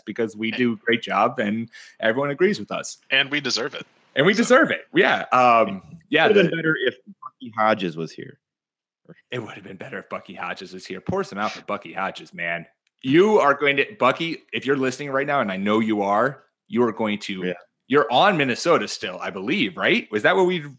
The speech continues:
Speaker 1: we were told? I believe he's
Speaker 3: He
Speaker 1: still on
Speaker 3: signed him
Speaker 1: Minnesota.
Speaker 3: back, right.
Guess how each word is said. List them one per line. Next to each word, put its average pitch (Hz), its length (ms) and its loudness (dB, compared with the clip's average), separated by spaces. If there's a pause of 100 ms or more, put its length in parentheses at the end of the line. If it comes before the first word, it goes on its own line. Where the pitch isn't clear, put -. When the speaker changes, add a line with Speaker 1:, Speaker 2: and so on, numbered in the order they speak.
(100)
Speaker 1:
we 139 100 0
were 143 320 0
told? 160 420 -2
I 98 60 -8
believe 123 260 -8
he's 120 120 -8
Speaker 3:
He 120 100 0
Speaker 1:
still 165 160 0
on 110 140 0
Speaker 3:
signed 101 40 0
him 98 40 -2 (160)
Speaker 1:
Minnesota. 90 120 -10
Speaker 3:
back, - 140 -12 (100)
right. 82 120 -14